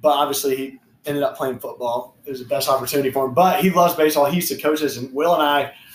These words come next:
and Clay, you know, we, we, we, we still think to this day that he was, he was harder on us as, like, twelve-year-old baseball players and,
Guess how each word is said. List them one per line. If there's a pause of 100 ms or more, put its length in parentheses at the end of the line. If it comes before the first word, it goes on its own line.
(220)
and
Clay,
you
know,
we,
we, (340)
we, (100)
we
still
think
to
this
day
that
he
was, (280)
he
was
harder
on
us
as,
like,
twelve-year-old
baseball
players
and,